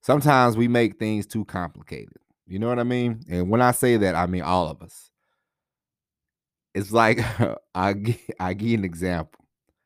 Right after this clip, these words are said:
When I was twelve, nah, I was thirteen, okay?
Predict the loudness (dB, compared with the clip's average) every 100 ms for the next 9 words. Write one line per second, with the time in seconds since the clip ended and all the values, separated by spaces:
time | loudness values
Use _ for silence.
0 | _ _ _ _ _ _ _ -6 0 4
1 | 4 2 2 2 2 0 -12 -16 -18 0
2 | 4 6 6 4 2 4 2 0 -4 -10
3 | -16 _ _ -2 0 -2 -10 -10 -14 -20
4 | _ _ -10 -6 -4